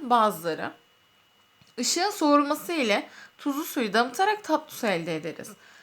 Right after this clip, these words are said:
Yanıcı ve patlayıcı tankerler fazla ısınmaması için parlak renkte olur. Görmüşsünüzdür zaten böyle büyük tankerlerde bö-, tehlikeli, patlayıcı madde falan yazıyor. Onlar genelde böyle alüminyum,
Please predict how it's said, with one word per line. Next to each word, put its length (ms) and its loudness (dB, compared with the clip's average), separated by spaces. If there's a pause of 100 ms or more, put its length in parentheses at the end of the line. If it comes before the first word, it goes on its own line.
(140)
Yanıcı 400 0
ve 120 4
patlayıcı 480 0
tankerler 580 2
fazla 320 2
ısınmaması 640 -4
için 220 -6
parlak 440 4
renkte 280 -4
olur. 220 -8 (360)
Görmüşsünüzdür 760 4
zaten 420 2
böyle 320 0 (520)
büyük 300 0
tankerlerde 680 4
bö-, 200 -4 (160)
tehlikeli, 640 2
patlayıcı 560 0
madde 260 2
falan 280 2
yazıyor. 420 -6 (360)
Onlar 360 4
genelde 540 4
böyle 260 4
alüminyum, 600 0